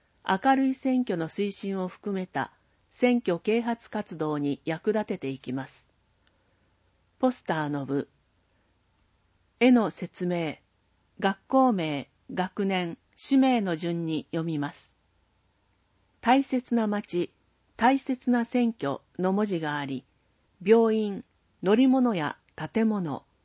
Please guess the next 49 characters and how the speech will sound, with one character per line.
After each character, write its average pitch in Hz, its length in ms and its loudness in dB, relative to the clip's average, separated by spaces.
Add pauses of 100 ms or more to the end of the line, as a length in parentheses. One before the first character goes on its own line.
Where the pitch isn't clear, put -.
(140)
公 208 300 2
園、 180 300 -4 (540)
女 240 360 6
の 226 120 2
人 220 220 -4
が 147 200 -2 (100)
投 208 180 0
票 208 260 -2
し - 120 -8
て 190 200 0
い 185 60 0
る 185 100 -2
様 196 220 0
子 - 160 -8
が 175 160 -2
描 175 160 -8
か 226 120 -2
れ 208 120 -2
た 139 180 -4
絵 156 120 -6
で 127 140 -8
す。 - 260 -20 (1000)
西 226 300 -2
郷 262 240 4
市 - 140 -8
中 233 300 0
央 226 160 2
小 220 280 -2
学 220 240 -6
校 143 240 -4
三 160 340 -6
年、 143 260 -4 (480)
佐 240 160 2
藤 151 320 -2
玲 196 120 -2
奈 180 200 -4
さ 131 180 -8
ん。 120 100 -10 (1400)
つ - 140 0
な 277 200 6
が 269 120 2
る 202 160 0
一 226 100 -6 (180)
票 147 300 0 (160)
と 165 140 -4
書 190 120 -2
か 208 120 -2
れ 185 120 -2
た - 260 -8